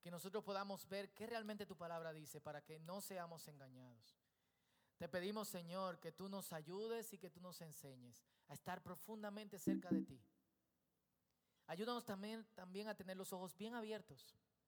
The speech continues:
a tener los oídos bien atentos y a tener una mente transformada por el poder de tu Espíritu, de modo tal que cuando alguien, alguno de estos engañadores venga hacia nosotros, nosotros podamos ni siquiera darle la hora,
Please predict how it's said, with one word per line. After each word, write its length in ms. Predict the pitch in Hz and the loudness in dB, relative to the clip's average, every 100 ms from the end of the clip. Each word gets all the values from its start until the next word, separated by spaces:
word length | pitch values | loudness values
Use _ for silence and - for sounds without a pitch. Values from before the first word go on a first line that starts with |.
| _ _ _ _ _ _ _ _ _ _ _ _ _ _ _ _ _ _ | _ _ _ _ _ _ _ _ _ _ _ _ _ _ _ _ _ _
a 80 | - | -6
tener 260 | 151 165 185 | -4 0 2
los 220 | 202 202 | 2 2
oídos 360 | 190 220 226 - | 0 2 0 0
bien 200 | 226 226 | -2 -2
atentos 600 | 214 208 175 139 - - _ _ _ _ _ _ _ | -2 -4 -6 -12 -14 -20 _ _ _ _ _ _ _
y 60 | 165 | -4
a 60 | |
tener 260 | 165 180 196 | -2 0 2
una 200 | 214 214 | 2 2
mente 260 | 214 214 202 | 2 0 -2
transformada 680 | 185 170 175 170 180 202 196 | -2 -2 -4 -2 2 2 2
por 160 | 190 | -2
el 80 | 185 | -4
poder 220 | 180 175 | -6 -6
de 80 | 170 | -6
tu 100 | 160 | -10
Espíritu, 460 | - 143 131 120 139 _ _ _ - | -10 -10 -12 -14 -20 _ _ _ -8
de 100 | 156 | -2
modo 300 | 180 220 214 | 2 4 6
tal 200 | 196 180 | 4 4
que 140 | 175 | -2
cuando 360 | 170 170 165 - | -2 0 -2 0
alguien, 400 | 170 202 160 147 | 2 2 0 -8
alguno 340 | 147 165 233 226 | -6 -4 0 0
de 60 | |
estos 220 | 214 190 | -2 -4
engañadores 640 | 190 175 170 160 156 156 147 | -6 -6 -6 -4 -2 -4 -4
venga 360 | 165 170 139 123 _ _ _ _ - | -4 -4 -8 -12 _ _ _ _ -8
hacia 240 | 147 156 | -4 -4
nosotros, 540 | 151 - 180 180 170 | -4 0 0 0 -4
nosotros 340 | 156 147 160 165 | -8 -8 -6 -4
podamos 580 | 160 156 156 156 - - - - - - _ _ _ _ - | -2 0 -2 -4 -8 -12 -20 -20 -20 -20 _ _ _ _ -10
ni 100 | 170 | -6
siquiera 340 | 190 175 208 | -2 2 6
darle 220 | 208 208 | 6 6
la 160 | 202 170 | 4 2
hora, 280 | 156 135 | 0 -2